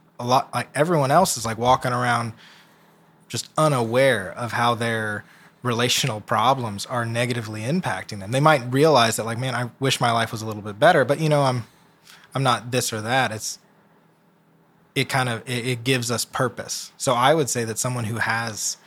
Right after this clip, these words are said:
experienced an addiction to drugs is, like, it is a gift in and of itself because it is identified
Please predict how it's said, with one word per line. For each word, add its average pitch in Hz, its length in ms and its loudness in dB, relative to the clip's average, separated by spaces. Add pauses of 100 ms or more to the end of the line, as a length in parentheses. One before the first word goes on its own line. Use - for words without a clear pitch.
(280)
experienced 127 840 -4 (720)
an 117 240 -6
addiction 120 460 -2
to 113 100 -6
drugs 107 680 -2 (280)
is, 123 140 0
like, 117 180 -2
it 131 160 0
is 123 140 2
a 110 100 -4
gift 127 380 -4
in 127 80 -4
and 123 100 -4
of 113 120 -6
itself - 600 -10 (200)
because 113 300 -2
it 117 80 -4
is 113 200 -4
identified 123 880 0